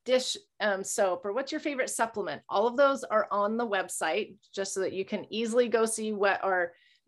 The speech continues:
good products out there. Um, on my website, you can also find my products that I make. So we make protein powders and pre-workout and,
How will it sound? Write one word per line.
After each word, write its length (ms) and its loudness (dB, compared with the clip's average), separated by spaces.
good 480 4
products 540 0
out 220 -2
there. 340 2
Um, 280 0
on 220 6
my 120 8
website, 440 2
you 80 -8
can 160 -4
also 380 0
find 260 -2
my 120 0
products 420 0
that 200 -2
I 200 0
make. 400 -2
So 340 2
we 180 0
make 300 -4
protein 460 0
powders 460 0
and 140 -8
pre-workout 800 4
and, 180 -4